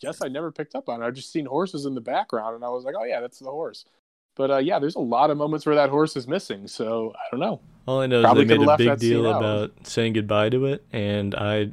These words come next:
Speaker 2: had no idea the horse was there. So, confusing to me. They, uh, get to the door of the mines, and there's the lamest riddle ever written on it. <laughs> How long? I think the three of us could have come up with that answer,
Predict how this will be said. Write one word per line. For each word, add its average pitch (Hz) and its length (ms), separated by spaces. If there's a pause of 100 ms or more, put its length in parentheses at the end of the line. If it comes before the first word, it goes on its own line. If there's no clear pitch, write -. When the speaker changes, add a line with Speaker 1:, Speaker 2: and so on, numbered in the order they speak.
(100)
Speaker 2:
had 113 260
no 107 180
idea 98 220
the 101 100
horse - 280
was 104 120
there. - 360
So, - 240 (180)
confusing 120 500
to - 120
me. 104 240 (1500)
They, 110 180
uh, 110 120
get 135 200
to 147 100
the 131 80
door 123 680
of 139 140
the 123 80
mines, 127 680 (680)
and 107 160
there's 110 240
the 110 120
lamest 107 560
riddle 110 440
ever 110 220
written 107 280
on 143 180
it. - 600
<laughs> 185 280 (600)
How 131 160
long? 170 520
I 131 80
think 175 200
the 131 80
three 147 320
of 135 100
us 135 180
could 117 140
have 104 100
come 107 160
up 98 160
with 107 100
that 107 220
answer, 107 580